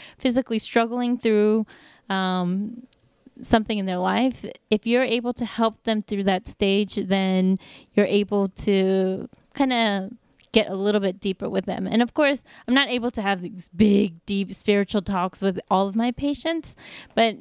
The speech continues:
there is a level of connection where we s-,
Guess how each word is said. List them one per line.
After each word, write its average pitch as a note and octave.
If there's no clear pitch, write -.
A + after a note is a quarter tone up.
there A#3
is C4
a D4+
level A#3
of F#3
connection G#3+
where F#3+
we G3+
s-, -